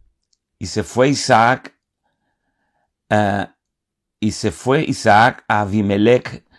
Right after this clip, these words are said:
rey de los filisteos, en Gerar". Retengan ese nombre. Se le apareció Jehová y le dijo,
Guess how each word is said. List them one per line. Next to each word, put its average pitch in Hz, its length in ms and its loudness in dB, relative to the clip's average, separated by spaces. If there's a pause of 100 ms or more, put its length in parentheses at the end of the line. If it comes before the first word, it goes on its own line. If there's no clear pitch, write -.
(280)
rey 110 260 -2
de 123 140 0
los 110 180 -6
filisteos, 107 840 -2
en 135 180 -2
Gerar". 110 640 -2 (380)
Retengan 104 640 -2
ese 98 260 -6
nombre. 101 600 -2 (1500)
Se - 220 -14
le 104 80 -4
apareció 110 520 0
Jehová 147 400 4
y 143 60 2
le 143 120 2
dijo, 117 600 -2